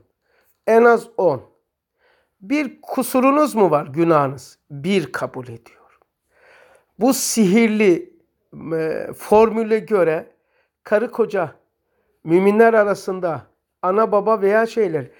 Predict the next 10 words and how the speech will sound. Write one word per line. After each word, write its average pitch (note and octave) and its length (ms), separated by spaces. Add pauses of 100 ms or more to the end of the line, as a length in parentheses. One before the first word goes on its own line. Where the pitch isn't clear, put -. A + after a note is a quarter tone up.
(220)
insan B3+ 380
ilişkilerde A3 840
bu G#3+ 100
sihirli F3+ 840 (340)
formülü F#3+ 680
kullanın, F3 600 (320)
mutlu G3 320
olursunuz. C3+ 760 (120)
Nedir G#3+ 280
o? G3+ 320